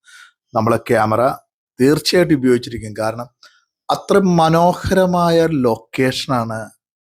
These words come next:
കാശ്മീരിന്റെ മുഴുവൻ ഭാഗവും. അതായത് ശ്രീനഗർ എന്ന് പറയുന്നത് കിടിലൻ വ്യൂ ആണ്.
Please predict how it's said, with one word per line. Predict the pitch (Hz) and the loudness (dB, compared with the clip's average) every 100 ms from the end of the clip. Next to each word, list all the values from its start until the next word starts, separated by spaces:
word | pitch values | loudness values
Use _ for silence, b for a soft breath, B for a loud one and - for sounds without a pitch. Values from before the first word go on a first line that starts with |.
| _ _ _ _ _ _ - | _ _ _ _ _ _ -2
കാശ്മീരിന്റെ | 110 110 - 110 107 107 104 104 - _ _ _ _ _ _ _ _ _ _ - | 0 0 -4 -4 -4 -4 -4 -4 -8 _ _ _ _ _ _ _ _ _ _ -2
മുഴുവൻ | 120 151 165 208 247 233 | 2 4 4 4 2 2
ഭാഗവും. | 151 120 107 101 98 _ - | 0 0 -4 -12 -14 _ -8
അതായത് | 117 156 185 | -2 0 0
ശ്രീനഗർ | - 156 156 175 190 208 | 0 2 4 4 4 4
എന്ന് | 208 208 | 2 2
പറയുന്നത് | 202 147 143 139 117 98 _ - 175 | 2 2 2 0 -2 -8 _ -2 2
കിടിലൻ | 175 170 208 220 226 254 _ _ _ _ _ _ _ | 2 4 4 2 0 -10 _ _ _ _ _ _ _
വ്യൂ | 123 123 147 165 175 | -6 2 4 6 4
ആണ്. | 156 113 | 2 -2